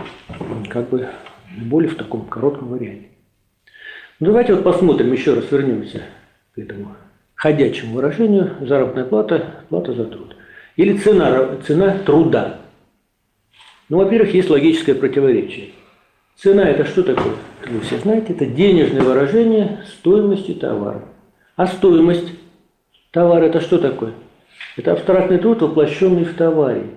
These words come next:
Поэтому сказать, что цена труда – это сказать, труд труда – масло масляное. Это просто элементарная логическая ошибка. Во-вторых, вот вы пришли наниматься к предпринимателю,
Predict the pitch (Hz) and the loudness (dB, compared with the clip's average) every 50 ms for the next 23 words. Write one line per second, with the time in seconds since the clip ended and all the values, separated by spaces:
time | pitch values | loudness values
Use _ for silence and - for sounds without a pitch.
0 | - - _ - 143 151 147 165 165 165 165 - 180 170 165 165 - 175 160 170 | -20 -10 _ 0 0 2 2 2 0 0 2 2 4 4 4 2 2 0 0 2
1 | - 185 180 180 170 151 - 170 170 180 175 208 240 226 - - - - - - | 2 2 2 4 2 2 2 4 4 4 4 4 4 2 2 -2 -6 -10 -14 -10
2 | - 135 131 - - 143 151 147 143 143 - - - - - _ _ - 151 175 | -10 -8 -10 -8 -2 0 2 2 2 0 -6 -14 -18 -20 -20 _ _ 2 4 4
3 | 151 - - - 143 175 190 220 220 202 - 131 135 165 190 185 - - 185 180 | 4 2 0 0 0 2 2 2 2 2 0 0 0 0 0 0 0 0 0 0
4 | 165 147 113 107 - - - 113 104 101 101 - - _ _ _ _ _ _ _ | 0 0 -4 -6 -8 -12 -16 -18 -18 -18 -20 -20 -20 _ _ _ _ _ _ _
5 | _ 180 - 185 208 214 202 - 165 156 147 147 143 143 190 190 185 175 147 131 | _ -14 -10 -6 -4 -4 -2 -2 -2 -2 0 -2 -2 -2 0 0 0 0 0 0
6 | 123 120 139 151 147 - - - - - - - - - - _ _ _ _ _ | -2 -2 -4 -6 -6 -8 -12 -14 -16 -16 -16 -18 -20 -20 -20 _ _ _ _ _
7 | _ _ _ _ _ _ _ _ _ _ - 160 190 190 - 175 151 - - - | _ _ _ _ _ _ _ _ _ _ -2 -2 0 0 0 0 0 0 -2 -4
8 | - - - - - - - - - 247 269 - 214 190 - - 202 220 208 196 | -8 -12 -18 -20 -20 -4 -2 0 2 2 4 4 4 4 4 4 4 4 4 4
9 | - - - - - - - - - - - - - - - - - - - - | 4 2 -2 -8 -12 -18 -20 -20 -20 -20 -18 -18 -18 -18 -20 -20 -18 -18 -18 -18
10 | - - - - - - - - - - _ _ - 127 139 147 147 131 123 107 | -18 -20 -20 -20 -20 -20 -20 -20 -20 -20 _ _ -8 -4 -2 0 0 0 -2 -4
11 | - - - - - - - - - - - - - 131 127 - 143 147 160 160 | -6 -12 -16 -18 -20 -14 -12 -12 -10 -10 -10 -8 -8 -8 -4 -2 -2 0 0 2
12 | 156 135 - - 113 107 - | 0 0 -2 -4 -8 -14 -14